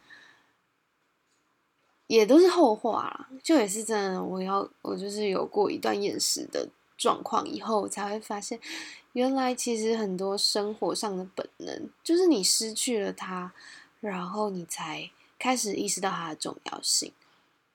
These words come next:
我真的是觉得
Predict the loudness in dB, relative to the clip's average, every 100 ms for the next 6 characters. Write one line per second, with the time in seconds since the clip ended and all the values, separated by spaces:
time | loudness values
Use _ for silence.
0 | _ _ _ -4 -4 -2 -2 0 0 -2
1 | -4 -4 -4 -8 -14 _ _ _ _ _
2 | _ _ _ _ _ _ -4 -2 0 -2
3 | -2 -4